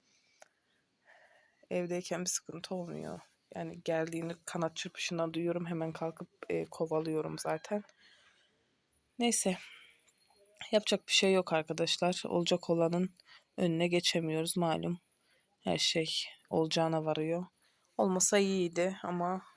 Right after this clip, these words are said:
bir kere oldu. Artık zaten özel türler de almaya başladım. Bir şekilde yani <laughs> özel tür aldığım birine yine yaprak ya da küçük, e, bebek şeklinde alım yapabilirim. E, bir kargom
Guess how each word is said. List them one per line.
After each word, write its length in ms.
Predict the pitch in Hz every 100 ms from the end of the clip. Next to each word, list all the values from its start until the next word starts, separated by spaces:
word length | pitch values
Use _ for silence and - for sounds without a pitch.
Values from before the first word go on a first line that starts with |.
| -
bir 100 | 175
kere 420 | - 160 165 185
oldu. 480 | 170 165 160 165 185 _ _ - - _ _ _ _ _ _ _ _ _ -
Artık 280 | 185 - -
zaten 320 | 185 180 175
özel 300 | 180 175 170
türler 420 | - 180 170 160
de 60 | 165
almaya 360 | 170 170 165
başladım. 520 | 170 - - 170 165 165 -
Bir 60 | -
şekilde 760 | - 175 - 170 165 160 80 - _ _ _ _ _ _ _ _ - _ -
yani 360 | 185 175 180 180 -
<laughs> 260 | 202 202 202
özel 320 | 202 190 185
tür 120 | 190
aldığım 360 | 180 175 175 175
birine 280 | 175 175 180
yine 140 | 175
yaprak 520 | 175 175 - 165 -
ya 100 | 165
da 120 | 165
küçük, 420 | 165 - 175 - -
e, 320 | 175 165 165
bebek 240 | 175 170 -
şeklinde 400 | 160 160 160 170
alım 240 | 170 170
yapabilirim. 600 | 165 165 165 170 165 175 - _ - _ _ _
E, 280 | 170 156 165
bir 40 | 175
kargom 640 | - 170 165 165 170 -